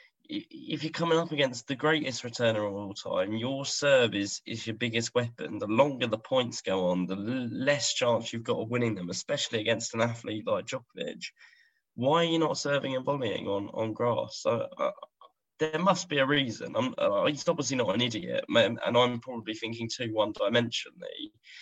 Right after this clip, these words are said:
You know, there probably is a great reason, and, and look, there's every chance that he starts serving and volleying and Djokovic just hits passing shots for fun because it's Djokovic.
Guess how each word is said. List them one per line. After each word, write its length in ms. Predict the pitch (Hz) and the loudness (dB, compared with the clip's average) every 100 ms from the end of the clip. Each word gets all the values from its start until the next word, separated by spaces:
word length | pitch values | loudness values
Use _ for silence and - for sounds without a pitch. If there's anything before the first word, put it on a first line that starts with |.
| - - | -18 -2
You 20 | |
know, 120 | 98 | 2
there 100 | 110 | 4
probably 500 | 117 135 101 92 113 | 4 2 2 0 2
is 120 | 120 | 2
a 40 | 113 | 4
great 180 | 101 | 4
reason, 360 | 95 107 110 104 | 4 2 2 2
and, 180 | 85 107 | 2 2
and 280 | - 113 117 | 2 4 4
look, 200 | 82 - - _ | 2 -2 -16 _
there's 220 | 120 120 | 0 4
every 280 | 117 117 113 | 4 4 2
chance 340 | 120 110 104 | 4 4 4
that 60 | - | -2
he 60 | 104 | -2
starts 380 | - 107 113 | 4 4 4
serving 220 | 117 107 104 | 4 4 4
and 100 | 110 | 4
volleying 360 | 107 95 92 | 4 2 0
and 120 | 98 | 0
Djokovic 360 | 104 101 - 95 | -2 -4 -4 -6
just 340 | 92 - 92 - | -4 -6 -8 -8
hits 200 | - - | -10 0
passing 440 | 113 101 - 101 | 4 4 4 -4
shots 320 | - 104 - | 0 -2 -2
for 80 | - | -8
fun 360 | 110 107 98 85 | -4 0 0 -2
because 320 | 98 - 104 | -6 -8 -8
it's 180 | 82 - | -8 -4
Djokovic. 640 | 135 123 65 - - - | -4 -4 -8 -14 -12 -18